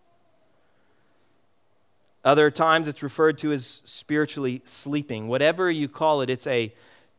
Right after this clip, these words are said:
weakening of spiritual life and joy in the Lord. This spiritual dullness will overtake all of us from time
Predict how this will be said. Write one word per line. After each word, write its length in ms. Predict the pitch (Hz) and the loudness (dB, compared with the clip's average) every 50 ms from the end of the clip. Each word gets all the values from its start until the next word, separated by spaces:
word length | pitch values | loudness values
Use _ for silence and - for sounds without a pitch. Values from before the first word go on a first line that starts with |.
| _ _ _ _ _ - | _ _ _ _ _ -14
weakening 640 | 117 120 131 175 202 202 - - 202 190 185 175 160 | -10 -6 -2 -2 -2 -2 0 0 0 2 2 0 0
of 80 | 143 127 | -2 -4
spiritual 760 | - - - - 156 151 135 - - 139 120 113 113 113 113 | -6 -10 -6 -2 -2 -2 -2 -2 -4 -4 -4 -4 -4 -4 0
life 640 | 127 135 143 151 170 185 - - - - - - _ _ _ _ _ | 2 4 4 4 4 2 -2 -6 -16 -18 -20 -20 _ _ _ _ _
and 340 | - 120 117 117 104 101 104 | -8 -6 -6 -6 -6 -8 -12
joy 580 | 104 110 127 139 151 151 160 160 160 156 156 160 | -12 -10 -6 -4 0 2 2 4 4 2 0 -2
in 340 | - 127 135 135 135 135 127 | -4 -4 -4 -2 -2 -4 -4
the 80 | 127 127 | -4 -6
Lord. 440 | 120 113 104 101 92 87 85 - - _ _ _ _ _ _ _ _ _ _ _ _ _ _ _ _ _ _ _ _ _ _ _ _ _ _ _ _ _ | -6 -6 -8 -8 -8 -10 -12 -14 -18 _ _ _ _ _ _ _ _ _ _ _ _ _ _ _ _ _ _ _ _ _ _ _ _ _ _ _ _ _
This 160 | - 147 147 | -4 -4 -4
spiritual 480 | - - - - 185 196 190 - 190 160 | -4 -2 2 6 6 6 6 4 2 -2
dullness 540 | 139 123 160 170 180 180 180 170 156 - - | 2 4 6 8 8 8 6 4 0 0 -2
will 120 | 156 - - | -4 0 0
overtake 520 | 156 165 156 170 160 - 160 156 156 - - | 0 0 0 0 -2 0 0 0 -2 -2 -2
all 260 | 139 143 151 151 151 | -2 0 0 2 2
of 80 | 143 147 | 2 2
us 240 | 151 151 151 - | 2 2 0 -2
from 160 | - 131 120 113 | -8 -10 -10 -8
time 480 | - 135 135 139 139 139 139 135 135 | -6 -4 -2 0 0 0 -2 -4 -8